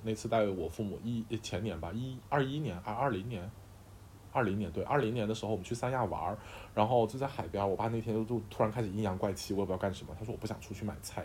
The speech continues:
然后在家里，就是在，在，在里面，在酒店里面玩儿，然后突然他就说，“那你下来陪我走一会儿”，然后我们两个在海边走，他就说，“你不结婚怎么办呢？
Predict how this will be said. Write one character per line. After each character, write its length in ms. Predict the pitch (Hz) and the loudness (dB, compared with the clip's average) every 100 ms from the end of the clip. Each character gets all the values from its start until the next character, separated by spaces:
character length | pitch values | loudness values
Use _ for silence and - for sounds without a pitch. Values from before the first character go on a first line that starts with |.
| 78 | -6
然 80 | 82 | -6
后 120 | 90 | -2
在 140 | 101 | -2
家 220 | 101 98 | 0 0
里， 80 | 90 - | -2 -2
就 120 | 110 | -4
是 80 | 104 | 0
在， 160 | 110 | -2
在， 200 | - 113 98 | 0 -2 -2
在 160 | - 110 | -2 -2
里 60 | 87 78 | -2 -8
面， 100 | 90 87 | -8 -6
在 160 | - 110 - - - - - - - | -4 -4 -4 -16 -16 -16 -16 -16 0
酒 100 | 95 | 2
店 140 | 117 | 4
里 60 | 110 | 2
面 140 | 92 85 | 0 -2
玩 160 | 76 | -2
儿， 100 | 82 | -4
然 100 | 95 | -8
后 200 | - 104 92 - - - | -2 -2 -2 -10 -18 -16
突 140 | - 120 | 6 8
然 120 | 104 | 8
他 60 | 113 | 4
就 80 | |
说 140 | 110 113 | 2 2
，“那 100 | 127 | 2
你 80 | 95 | 2
下 160 | 113 | 2
来 80 | 104 | 2
陪 100 | 104 | 6
我 80 | 110 | 4
走 180 | - - | 4 0
一 60 | 95 | -2
会 120 | 85 | -4
儿”， 40 | |
然 40 | 90 | -2
后 60 | |
我 40 | 104 | 0
们 60 | |
两 100 | 101 | 0
个 60 | 95 | 0
在 100 | 104 | -2
海 160 | - 78 | -2 -2
边 180 | 95 98 | -2 -2
走， 160 | - - - - - - | -6 -8 -18 -18 -16 2
他 80 | |
就 100 | 117 | 2
说 300 | 117 - 104 - - - - | 4 2 2 0 -14 -16 -2
，“你 80 | 120 | 2
不 120 | 151 | 4
结 100 | 127 | 4
婚 180 | 120 135 | 4 4
怎 100 | 120 | 2
么 80 | 82 | -2
办 280 | 76 113 98 | 2 2 2
呢？ 200 | 78 | -2